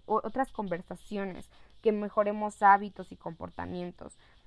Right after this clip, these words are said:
De verdad espero que dejemos de vivir en el pasado, que no le tengamos miedo a lo desconocido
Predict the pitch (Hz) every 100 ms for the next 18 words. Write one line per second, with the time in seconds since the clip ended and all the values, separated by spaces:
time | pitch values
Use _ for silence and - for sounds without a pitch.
0 | _ _ - 208 226 240 262 285 - -
1 | 247 254 - 196 190 202 202 220 202 190
2 | 185 196 208 196 175 - 180 - 185 180
3 | 175 - 185 196 220 214 190 180 190 196
4 | 196 190 196 196 175 170 - 170 170 175
5 | - 190 185